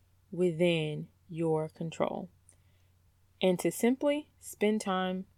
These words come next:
with the ones that we love the most. Because when your emotional health is high, you have a solid foundation for enjoying many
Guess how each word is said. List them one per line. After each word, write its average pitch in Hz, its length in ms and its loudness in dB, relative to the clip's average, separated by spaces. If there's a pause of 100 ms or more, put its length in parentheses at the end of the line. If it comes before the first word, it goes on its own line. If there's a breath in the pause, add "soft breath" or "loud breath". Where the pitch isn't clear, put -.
with 170 160 -4
the 180 80 2
ones 156 580 -6 (140)
that - 160 -4
we 151 160 -4
love 139 340 -2
the - 80 -6
most. 127 420 -10 (540)
Because 175 340 4
when 175 160 2
your 196 160 4
emotional 202 560 2
health 220 280 2
is - 180 0
high, 165 640 2 (520)
you 208 360 4
have 208 320 4
a 160 100 0
solid 185 720 2
foundation 170 800 0 (460)
for 175 180 4
enjoying 165 840 -2
many 170 800 4